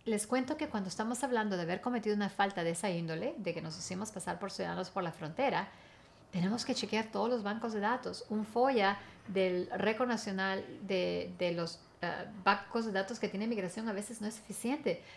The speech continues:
Tenemos que pedir huellas de la patrulla fronteriza, del Departamento de Justicia, del, ah, de la F B I, del U S Visit, que llamamos un banco de datos federal. Así que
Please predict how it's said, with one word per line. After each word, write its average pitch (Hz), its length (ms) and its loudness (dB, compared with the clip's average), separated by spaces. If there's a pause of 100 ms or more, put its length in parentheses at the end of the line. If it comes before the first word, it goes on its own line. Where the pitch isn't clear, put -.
(100)
Tenemos 202 300 0
que 247 120 2
pedir 240 420 4
huellas 220 280 4
de 233 60 2
la 208 80 2
patrulla 185 360 0
fronteriza, 226 840 2 (300)
del 196 120 4
Departamento 180 480 -2
de 170 60 -4
Justicia, 233 560 2
del, 170 500 0
ah, 165 280 0 (200)
de 175 100 2
la 170 140 2
F 185 200 -2
B 175 80 -2
I, 247 380 4 (220)
del 185 580 6
U 175 60 8
S 165 160 2
Visit, 233 360 2
que 226 100 0
llamamos 208 460 0
un 185 100 0
banco 185 220 0
de 185 80 0
datos 196 240 -2
federal. 185 340 0
Así - 240 0
que 226 260 4